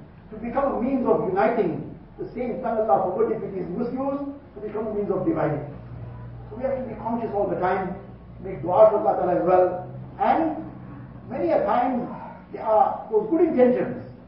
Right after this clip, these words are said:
that I need to sort these issues out in my life. I have this swearing habit. I have this habit of lying. I have this habit of backbiting. But it's not just an intention that's going to sort it out. Intention, mashallah, is very good.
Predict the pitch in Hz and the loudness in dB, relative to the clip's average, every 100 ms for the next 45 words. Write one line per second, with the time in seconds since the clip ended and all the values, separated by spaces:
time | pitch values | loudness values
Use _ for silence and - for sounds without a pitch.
0 | - - 220 254 240 214 - 240 247 214 | -14 0 0 0 -2 -6 -4 0 0 0
1 | 214 233 - 208 202 190 170 165 160 143 | -4 -4 -2 4 4 4 4 6 6 4
2 | - 175 165 202 185 247 233 180 180 143 | -2 -2 -2 -2 -2 2 4 4 0 -2
3 | - - - - - - - 175 233 277 | -6 -14 -20 -20 -20 -20 -14 -4 -2 -2
4 | 214 226 214 - 180 202 - - - - | -2 0 2 2 4 4 2 -2 -10 -16
5 | - - - - - - 208 233 208 190 | -20 -20 -20 -10 -6 -4 -2 -2 0 2
6 | 220 226 196 185 160 - - - - - | 4 4 4 2 0 -4 -10 -16 -20 -20
7 | - 240 240 330 320 - 277 269 220 208 | -12 -8 2 6 6 4 -2 -2 -2 -4
8 | - 220 226 214 185 170 165 151 151 143 | -2 0 0 0 -2 -2 -2 -2 -2 -4
9 | - - - - - - - 170 233 240 | -6 -8 -16 -20 -20 -20 -18 -10 -4 -2
10 | 247 226 - 202 180 160 196 - 143 | 0 0 2 2 2 2 0 0 -4